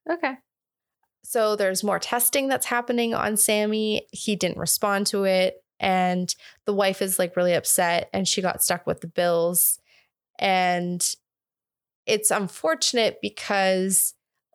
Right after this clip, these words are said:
Speaker 2: Leonard was the one who ended up with the big promotion out of all of this.
Speaker 1: Yeah.
Speaker 2: Now we're flipping back further in time. So this is wh-, how we find Dodd, 'cause he awakes in a motel room
Speaker 1: <laughs>
Speaker 2: and there's a body in the closet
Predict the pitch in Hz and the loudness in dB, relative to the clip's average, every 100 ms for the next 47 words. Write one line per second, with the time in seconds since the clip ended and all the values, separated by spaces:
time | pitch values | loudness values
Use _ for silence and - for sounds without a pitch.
0 | _ 214 208 196 190 190 180 185 180 190 | _ -4 0 0 2 0 0 -2 0 -2
1 | 180 180 180 185 - 185 175 175 180 170 | 0 0 0 -2 0 0 0 -2 -2 -2
2 | 165 170 170 180 165 165 - - - - | -2 -4 -2 -2 -2 -2 -4 -4 -4 -4
3 | - - - - - - - - 254 - | -2 -2 -4 -6 -6 -4 -2 -2 -4 -6
4 | _ _ _ _ _ _ _ _ _ _ | _ _ _ _ _ _ _ _ _ _
5 | _ - 214 214 208 202 - 220 220 196 | _ -4 0 2 2 0 -4 -2 -2 0
6 | 185 175 - - 302 339 330 202 202 165 | -2 -2 -8 -4 0 2 2 0 -2 -2
7 | - 220 247 233 214 208 202 202 202 - | -2 0 0 0 0 0 -2 -2 -4 -2
8 | 208 190 190 180 170 175 202 175 147 190 | -2 -2 -2 -2 -4 -2 0 0 0 -2
9 | 208 - 220 202 196 185 185 - 196 185 | -4 -6 -4 0 0 0 0 0 -2 0
10 | 190 208 185 180 233 233 196 170 - 220 | 0 0 -2 -2 -2 -2 -2 -2 -2 -2
11 | - - - - 214 226 214 190 233 247 | -4 -8 -10 -6 0 0 0 -2 -2 -2
12 | 240 202 170 170 - 196 175 160 190 277 | 0 -2 -2 -4 -2 -2 0 0 0 -2